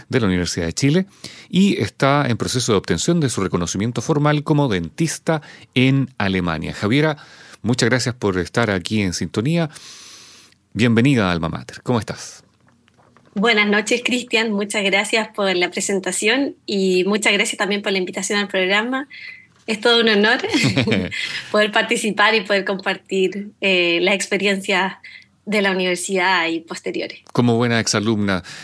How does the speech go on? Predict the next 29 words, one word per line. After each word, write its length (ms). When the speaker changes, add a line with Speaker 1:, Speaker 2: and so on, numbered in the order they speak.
Speaker 1:
eh, 400
te 80
quiero 160
llevar 280
un 120
poco 200
a 40
la 60
historia, 440
pues. 180
Vamos 300
a, 120
vamos 280
al, 100
al 100
inicio 320
de 80
todo. 160
¿Qué 140
te 100
motiva 500
a 100
estudiar 400
odontología 800
en 180
la 80
Universidad 460
de 60
Concepción? 420